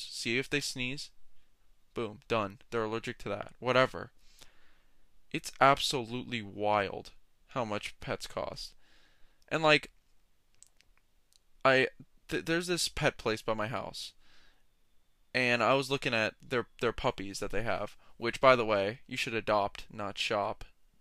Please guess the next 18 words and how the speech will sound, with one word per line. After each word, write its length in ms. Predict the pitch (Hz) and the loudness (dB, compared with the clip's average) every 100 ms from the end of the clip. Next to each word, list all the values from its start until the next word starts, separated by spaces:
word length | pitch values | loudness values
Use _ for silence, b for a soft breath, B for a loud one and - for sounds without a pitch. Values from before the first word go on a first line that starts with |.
| b b b b b _ | b b b b b _
um, 300 | 110 95 90 | -8 -8 -12
which 200 | - 123 | -12 -10
was 80 | 120 | -8
my 160 | 107 101 | -6 -6
mistake. 380 | 107 - 101 - | -6 -4 -6 -4
But 80 | 110 | 2
I 80 | 127 | 4
was 120 | 165 | 4
just 140 | 147 - | 0 -2
looking, 380 | 117 107 113 - B B B B B - | -2 -4 -6 -12 B B B B B -2
and, 300 | 120 110 101 - - - - | 2 2 0 -12 -14 -16 -8
oof, 380 | 131 120 - - - | -4 -4 -6 -16 -10
just 160 | 131 - | -8 -6
had 100 | - | -6
to 60 | |
burp. 360 | 101 101 98 - - - | -6 -4 -6 -8 -16 -10
Sorry, 420 | - 104 107 107 110 | -4 -4 -4 -8 -12
unfiltered. 560 | 110 107 107 104 104 | -6 -6 -4 -6 -8